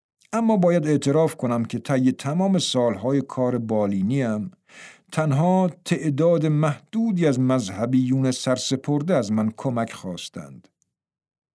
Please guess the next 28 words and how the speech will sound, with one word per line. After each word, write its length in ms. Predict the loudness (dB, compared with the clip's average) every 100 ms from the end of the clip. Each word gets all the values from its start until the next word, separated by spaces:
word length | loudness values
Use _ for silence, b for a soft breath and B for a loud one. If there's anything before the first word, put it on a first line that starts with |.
| -4
بیشتر 440 | 0 0 0 -2 0
کار 320 | 2 2 2
من 320 | 0 -2 -4 B B B -2
با 160 | 0
انسانهای 540 | 2 0 -2 -4 -2 -2
مذهبی 760 | 0 -2 -2 -4 0 0 0 -6 _ _ _ -4
زمانی 500 | 0 0 2 2 2
بود 240 | 0 -2
که 280 | -2 -2 -4 -4
آنان 420 | 0 2 2 0 B B
رو 200 | 0 2
به 140 | 2 2
موت 460 | 2 2 0 -2
بودند 520 | -4 -2 0 0 2
و 300 | 2 2 0 -6 _ -6
من 340 | -2 0 0 -2 B B
از 240 | -2 -2 0
دادن 400 | 2 2 2 0
هر 300 | 2 0 0
گونه 360 | -2 0 0
آرامش 720 | -2 -2 0 0 0 -2 -2
مذهبی 840 | -2 0 -2 -4 -6 -4 -2 -4 -4
برای 440 | -2 -2 0 -2
حمایت 560 | -4 -6 -4 -2 -2 -4
از 180 | -6
آنان 500 | -8 -6 -4 -2 -2 -6 _ _ _ -6
استقبال 580 | -4 -4 -4 -2 -2 -2
می‌کردم. 580 | -6 -10 -14 -16 -18